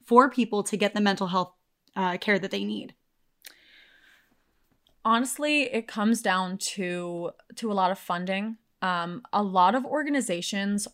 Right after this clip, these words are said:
Speaker 2: are state funded. Um, I think in Pennsylvania, we are very lucky to have legislators that are really prioritizing mental health here in this state, that I know Pennsylvania is one of the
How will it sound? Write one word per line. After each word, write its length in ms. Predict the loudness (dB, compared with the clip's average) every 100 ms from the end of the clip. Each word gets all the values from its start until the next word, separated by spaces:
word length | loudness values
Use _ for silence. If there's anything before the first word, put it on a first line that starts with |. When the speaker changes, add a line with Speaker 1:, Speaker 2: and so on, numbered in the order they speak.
| 0
Speaker 2:
are 260 | 2 2
state 580 | 0 -4 -4 -6 -6 -10
funded. 680 | -10 -8 -6 -4 -2 -2 -4 -14 -20 -8
Um, 460 | -2 0 -2 -8 -16 _ _ _
I 100 | 2
think 240 | 4 2 2
in 120 | -2
Pennsylvania, 1000 | -2 -4 -2 -4 -6 -4 -2 0 0 -2
we 200 | -4 -2
are 360 | 0 0 0 -6 -6
very 500 | -4 -4 -6 -6 -6
lucky 680 | -4 -6 -6 -4 -2 -2
to 340 | -4 -6 -6 -6
have 680 | -6 -2 0 0 -2 -4 -12 -20 _
legislators 1080 | -6 -4 -4 -6 -6 -2 0 2 0 -2 -6 -14 -18 -6
that 520 | 2 2 2 0 -10 -4
are 560 | 0 2 2 -2 -4 -8 _ _ _ _ _ -16
really 400 | -2 0 0 -2
prioritizing 1400 | -2 0 2 2 0 -2 0 2 2 0 0 0 -2 -2
mental 340 | -2 -2 -6
health 300 | -6 -6 -6
here 260 | -8 -6 -6
in 200 | -6 -6
this 160 | -6
state, 460 | -6 -6 -8 -8 -2
that 100 | 0
I 80 | 2
know 180 | 0
Pennsylvania 760 | 0 -2 -2 -2 -2 -2 -2 -4
is 240 | -6 -8 -8
one 180 | -8 -8
of 140 | -10
the 260 | -10 -10 -12